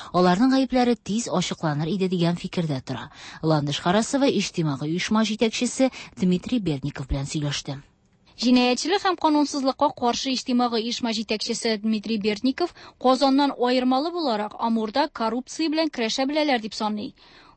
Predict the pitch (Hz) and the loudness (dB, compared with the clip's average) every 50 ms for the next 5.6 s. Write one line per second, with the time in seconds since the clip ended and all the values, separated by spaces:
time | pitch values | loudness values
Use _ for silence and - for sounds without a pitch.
0 | _ - 233 - - 247 233 226 214 226 220 220 220 214 214 233 220 208 - - | _ -8 -6 -2 0 2 2 2 2 2 2 4 2 2 2 -2 -2 -2 -4 -2
1 | - 226 220 220 247 - - 247 233 233 226 226 220 247 - 233 226 - - - | -2 0 2 2 2 2 0 -2 0 0 0 0 0 0 0 -2 -2 -4 -2 -2
2 | 233 220 220 220 220 220 220 220 202 226 226 233 226 208 220 220 214 - 226 220 | -2 0 0 0 0 0 0 0 0 0 2 2 4 4 2 0 0 -2 -2 -2
3 | 220 220 226 247 262 - 311 330 349 330 - - 233 233 226 226 220 240 233 - | 0 0 0 0 0 2 2 2 2 2 2 2 2 2 2 0 0 0 0 0
4 | - 226 - - 254 269 - 277 - - 226 220 226 220 220 220 - 226 220 208 | -4 -8 -4 -2 -2 -2 -2 -4 -4 -2 0 0 0 0 0 -2 -2 -4 -4 -4
5 | 202 - - 240 254 285 294 - - 339 359 | -6 -6 -4 -2 0 -2 -2 -2 -2 -2 -2